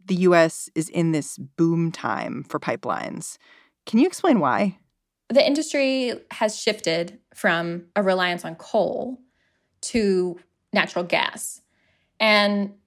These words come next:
Speaker 2: you know, a major part of that is because the global market for coal has declined as natural gas and renewables have gotten cheaper. Um, the other part of that is even the lar-, the big major utilities in the South are saying,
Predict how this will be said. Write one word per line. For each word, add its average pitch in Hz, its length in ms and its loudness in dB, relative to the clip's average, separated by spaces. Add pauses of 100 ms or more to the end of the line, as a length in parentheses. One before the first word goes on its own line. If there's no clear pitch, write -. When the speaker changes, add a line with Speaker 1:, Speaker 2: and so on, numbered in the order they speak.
Speaker 2:
you 220 100 -6
know, 175 80 -4
a 180 100 -2
major 196 340 0
part 233 300 4
of 190 120 2
that 175 280 2
is 180 160 -4
because 170 760 -2 (120)
the 175 400 -4
global 175 360 2
market 175 360 0
for - 120 -2
coal 165 480 6 (140)
has 180 260 0
declined 170 640 0
as 165 400 2
natural 160 260 -2
gas 160 220 -2
and 165 100 -6
renewables 160 360 -4
have 170 100 -8
gotten 165 460 -6
cheaper. - 500 -6 (680)
Um, 185 200 6
the 202 80 4
other 214 80 4
part 180 180 2
of 170 40 4
that 175 160 2
is 170 300 -2 (100)
even 240 340 6
the 180 100 4
lar-, 175 300 2
the 175 160 -6 (300)
big 175 240 0
major 190 260 0
utilities 165 560 -2
in 165 60 -6
the 160 80 -4
South - 300 -2
are 170 80 -6
saying, 170 360 -6